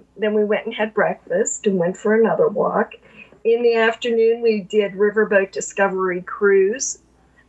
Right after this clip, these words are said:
Um, it was something my husband wanted to do, and I was like, "Well, okay." And it turned out to be really good, uh, from the standpoint that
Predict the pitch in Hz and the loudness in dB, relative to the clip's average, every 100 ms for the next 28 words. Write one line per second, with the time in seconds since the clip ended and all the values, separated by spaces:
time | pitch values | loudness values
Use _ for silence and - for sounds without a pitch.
0 | - 196 190 180 185 180 _ _ _ _ | -2 2 4 2 -2 -8 _ _ _ _
1 | _ - - 453 523 480 - - - - | _ -20 -6 -2 2 0 0 -10 -14 -14
2 | - 311 320 330 311 294 302 294 294 262 | -2 0 2 2 4 2 2 0 0 2
3 | 226 214 214 220 214 220 202 202 294 - | 4 4 2 2 0 2 2 2 0 0
4 | 302 311 311 285 277 466 508 494 480 453 | 2 2 0 -4 -4 -2 0 2 2 0
5 | 587 466 - 226 151 - 220 - - - | 0 -2 -2 -4 -4 -6 -16 -18 -18 -8
6 | - 294 494 539 - 339 277 233 214 208 | 0 2 2 0 -4 -4 -2 2 2 0
7 | 220 214 196 202 240 262 202 165 202 180 | -4 -6 -6 -2 0 2 0 0 0 2
8 | - - - - - - - 202 190 185 | -2 -6 -18 -20 -20 -6 2 4 4 2
9 | - - - 277 277 - 277 269 - 247 | -2 -6 -8 -6 -6 -2 0 0 0 0
10 | 233 233 208 202 190 | 0 2 2 2 -2